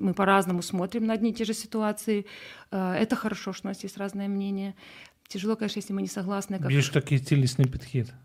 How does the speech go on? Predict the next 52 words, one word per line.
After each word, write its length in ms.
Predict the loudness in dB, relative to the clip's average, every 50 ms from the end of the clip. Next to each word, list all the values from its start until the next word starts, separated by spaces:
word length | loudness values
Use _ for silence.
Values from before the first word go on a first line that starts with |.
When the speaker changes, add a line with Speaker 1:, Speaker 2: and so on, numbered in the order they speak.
| _ _ _ _ _ _ _ _ _ _ -4
Speaker 1:
Да, 360 | 2 4 4 4 4 0 -6 -8 _
более 280 | -4 -2 0 0 0 0
компл-, 260 | 0 -2 -2 2 6
но 80 | 8 8
Speaker 2:
Мгм. 100 | 8 10
Speaker 1:
точно, 340 | 8 8 8 8 6 2 2
есть 180 | 2 2 2
вещи, 200 | 2 4 4 2
которые 280 | 0 0 0 2 4 4 4
я 80 | 4
н-, 260 | 4 2 0 -2 -4 -6 -10 -16 _ _ _ _ _
точно 320 | 6 6 6 8 10 10 12
не 80 | 12
хочу 260 | 12 10 8 8 6
делать. 340 | 6 8 10 10 10 10 8
Speaker 2:
Мгм. 580 | 4 -2 -4 -6 -6 -6 -6 -6 -8 -8 -6 -2
Speaker 1:
И, 540 | 0 2 2 4 4 4 4 4 4 4 4 4
но 240 | 2 2 2 2 2
это 200 | 2 2 2 2
его 140 | 2 2 2
Speaker 2:
І 40 | 0
та-, 60 | 0
Speaker 1:
сильные 200 | 0 0 0 0 0
Speaker 2:
і 40 |
Speaker 1:
стороны, 240 | 0 0 2 4 4
Speaker 2:
тоді 220 | 4 4 6 6 6
Speaker 1:
может 120 | 6 8
Speaker 2:
Влад 60 | 6 6
Speaker 1:
взять 140 | 6 6 4
на 60 | 4 4
себя. 60 | 4 4
Speaker 2:
перебирає 340 | 4 4 6 6 6 6 4
їх 160 | 2 0 0
на 120 | 0 0 0
себе. 300 | -2 -6 -6 -6 -2 0 2 2
Speaker 1:
Да. 200 | 4 2 2 0 -6 -14 _ _
Speaker 2:
Мгм. 180 | -6 -6 -6 -2 2 4
Speaker 1:
Или 100 | 8 10
я 140 | 10 10
сваливаю 500 | 10 8 4 2 4 4 4 6 6 8
<laughs> 180 | 10 10 10 12
просто 280 | 12 12 12 12 10 12 12 12 12 12 8 8 6 6 4 6 10
на 160 | 10 12 12
него. 440 | 12 12 12 10 10 10 8 6 4 2 -4 -6 -8 -8 -6 0
А 140 | 2 4 4
есть 220 | 6 8 8 8 10
Speaker 2:
Влад, 120 | 10 10
Speaker 1:
вещи, 120 | 10 8
Speaker 2:
брат, 200 | 8 8 10 10
Speaker 1:
которые 200 | 10 10 8 6
моё. 240 | 6 6 6 6 8
Speaker 2:
тримайся. 520 | 8 8 8 10 8 8 8 6 6 4